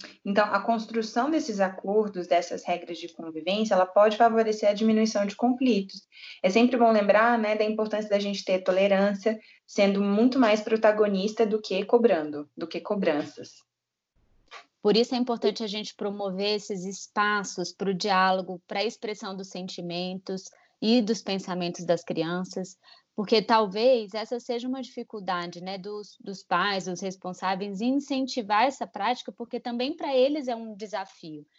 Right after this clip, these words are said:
Speaker 2: Nem eles conseguem se expressar como que eles vão promover esse espaço. Mas é um treino, é uma questão de treino que todo mundo pode ir aprendendo nesse momento.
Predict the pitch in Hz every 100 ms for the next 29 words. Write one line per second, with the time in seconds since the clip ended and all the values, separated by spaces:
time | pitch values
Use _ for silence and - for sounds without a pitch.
0 | _ - 220 277 285 285 - 240 226 196
1 | 190 202 196 - 214 - 190 190 214 220
2 | 233 254 254 226 226 214 - 220 214 202
3 | 196 220 226 240 - 175 156 - - _
4 | _ _ - 214 285 480 - 226 208 196
5 | 196 196 208 220 214 202 - 196 233 262
6 | 262 254 240 247 233 254 262 262 247 233
7 | 247 233 254 269 226 220 226 220 240 262
8 | 262 165 156 -